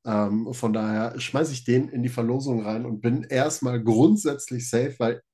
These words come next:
also wenn du nicht gerade dann noch drei Tor-, zwei Gegentore dabei verschuldet hast vorher,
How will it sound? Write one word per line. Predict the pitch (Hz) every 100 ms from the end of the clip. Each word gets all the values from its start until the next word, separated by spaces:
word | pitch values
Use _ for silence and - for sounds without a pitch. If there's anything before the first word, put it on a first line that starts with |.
| _ _ -
also | 165 151 135
wenn | 160
du | 175
nicht | 156 139
gerade | 127 143 135
dann | 131
noch | 135 127
drei | 120 127 143
Tor-, | 139 139 - 127 147
zwei | - 139 139
Gegentore | 135 135 139 143
dabei | 120 120 120
verschuldet | 120 - 160 190 139
hast | 156 -
vorher, | 147 143 139 143